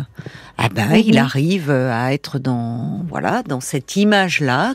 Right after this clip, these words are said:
Speaker 1: qu'il donne de lui-même. Il va remettre des décorations à l'Assemblée nationale. Il est très
Speaker 2: Ah non,
Speaker 1: bien.
Speaker 2: c'est lui qui,
Speaker 1: Bon,
Speaker 2: non, non, mais c'est
Speaker 1: peu
Speaker 2: lui qui
Speaker 1: importe, peu importe. Mais vous, vous, bah,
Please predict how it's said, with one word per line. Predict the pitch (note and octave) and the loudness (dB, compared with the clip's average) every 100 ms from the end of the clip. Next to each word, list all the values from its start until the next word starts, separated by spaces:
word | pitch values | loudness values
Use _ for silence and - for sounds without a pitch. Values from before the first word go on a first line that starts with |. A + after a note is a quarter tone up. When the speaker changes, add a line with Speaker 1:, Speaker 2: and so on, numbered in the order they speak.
| - | -4
Speaker 1:
qu'il | D3 C3 | -4 0
donne | C#3+ C#3+ C#3 | 2 2 0
de | |
lui-même. | C3+ C3 C3 A#2+ B2+ E3+ G3 F3 | 0 0 0 0 2 2 0 -2
Il | B2+ | -4
va | A#2 A2+ C#3 D#3+ | -4 -2 0 0
remettre | C#3 C3 B2+ B2 C#3+ | 0 -2 0 -2 -2
des | B2+ | -2
décorations | B2 C3+ - - A2+ - G#2+ C3+ | -2 -4 -4 -4 -6 -6 -2 0
à | C#3+ | 0
l'Assemblée | G#2 - B2+ B2+ C3 | -2 -4 -2 0 0
nationale. | A2+ A2 B2 A2 - C3+ D3+ D3+ | -2 -4 -6 -4 -2 0 0 0
Il | A2 | -4
est | F#2 - | -8 -2
très | A3 | 4
Speaker 2:
Ah | |
non, | B3 | 6
Speaker 1:
bien. | C#4+ F3+ | 6 4
Speaker 2:
c'est | B3 | 4
lui | C#4 | 0
qui, | - A#3 G#3+ - E3 | 0 0 0 -4 0
Speaker 1:
Bon, | F3 D3+ | 0 2
Speaker 2:
non, | A#3+ | 2
non, | C#4+ | 4
mais | C4+ A#3 | 2 0
c'est | A#3+ | 0
Speaker 1:
peu | A3+ | 2
Speaker 2:
lui | C4 | 0
qui | - | 0
Speaker 1:
importe, | F#3 G#3 G3 - - - - | 0 0 -2 -8 -16 -16 -10
peu | E3+ | -4
importe. | E3+ - F#3+ G#3+ - | -4 2 2 2 -2
Mais | F#3+ G#3 | 2 2
vous, | F3 G3+ A#3 G3 - - _ _ _ _ - | 2 0 -2 -2 -8 -16 _ _ _ _ -4
vous, | G3+ C4 C#4 _ _ _ _ | 0 0 -2 _ _ _ _
bah, | - - | -8 -6